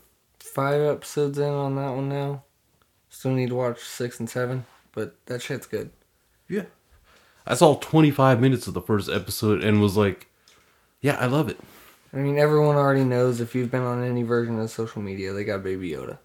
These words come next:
Speaker 1: That
Speaker 2: Yeah.
Speaker 1: First of all, that's really all you need just to be interested instantly.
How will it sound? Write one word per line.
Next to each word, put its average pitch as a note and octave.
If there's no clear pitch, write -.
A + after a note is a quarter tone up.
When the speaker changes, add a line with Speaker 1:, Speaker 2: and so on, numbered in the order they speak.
Speaker 1:
That A#2
Speaker 2:
Yeah. A2
Speaker 1:
First E3
of -
all, G2
that's C3
really B2
all A#2
you D2
need G#2
just B2
to A#2
be B2+
interested A#2
instantly. F#2+